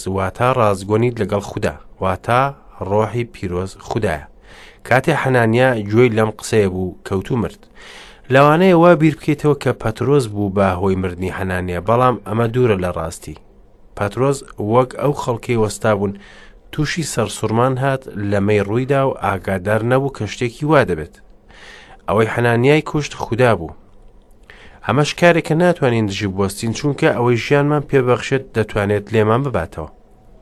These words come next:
ئەم گەردوونە موڵکی خودایە و ئێمەش دروستکراوی دەستی ئەوین. لە هەواکە ئێو هەناسە دەکێشین و جەستەمان موڵکی خۆیەتی. ئەوەی یەزدان کردی لە کڵێسا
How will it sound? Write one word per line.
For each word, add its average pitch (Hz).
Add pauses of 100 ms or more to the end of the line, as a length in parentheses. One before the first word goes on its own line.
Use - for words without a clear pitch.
(480)
ئەم 143 (120)
گەردوونە 135
موڵکی 127
خودایە 117
و 101 (580)
ئێمەش 120 (260)
دروستکراوی 107
دەستی -
ئەوین. 92 (1300)
لە 104
هەواکە 120
ئێو 160
هەناسە 123
دەکێشین 107
و - (280)
جەستەمان 139 (100)
موڵکی 117
خۆیەتی. 82 (2000)
ئەوەی 175 (240)
یەزدان 139
کردی 123
لە 113
کڵێسا 107